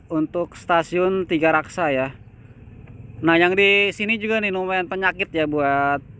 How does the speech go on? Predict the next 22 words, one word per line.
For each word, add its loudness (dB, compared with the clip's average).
teman-teman 0
kaum 2
para -2
pencinta -2
mobil 0
ceper. -2
Widih, -2
kaum 2
<laughs> -4
mobil 2
ceper. -2
Nih 4
di 6
sini 2
sering 2
banget 2
nih -2
ambles -2
nih. -4
Bahkan -2
sering 2
banget 0